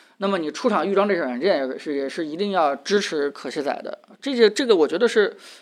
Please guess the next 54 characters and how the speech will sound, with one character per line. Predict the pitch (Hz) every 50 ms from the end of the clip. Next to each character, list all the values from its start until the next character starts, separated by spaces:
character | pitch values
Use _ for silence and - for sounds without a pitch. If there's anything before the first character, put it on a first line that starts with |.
| _ _
各 | - 262
个 | 247
国 | 180 175
家 | 180 220 220 226
的 | 220
一 | 208 208
个 | 220 214 185 - - - _
政 | - 262 233 -
策 | 226 202
的 | 175
大 | - 247 226
势 | 196 220
所 | - - 240
趋 | - - 196 226
吧。 | 220 180 - - -
这 | - 214
件 | 214 208
事 | 208 220 185
你， | 147 135 127 - _ _ _ _ _ _ _
你， | - 165 160 -
你 | 180 160 156 156
停 | 151 - - - 175 190 247
止 | 262
不 | 175 175
了 | 170 139
啊， | - - 123 123 -
避 | 240
不 | 220 170
开 | - - 220 226
啊。 | 208 160 - - - - - - - - -
如 | - 185
果 | 269 262
你 | 226
安 | - - 254 269
卓 | 226 214 233
都 | 262
必 | 262 240 220
须 | 196 233
要 | 208
这 | 196 208
么 | 190 175
做 | 190 190 165
的 | 156
话， | 143 165 156 143 139
你 | 139 135
苹 | - - 185 240
果 | 254 175 135
为 | 156 185
什 | 170
么 | 151
不 | 143 143
能 | 135 127
卸 | - 147
载 | 127 -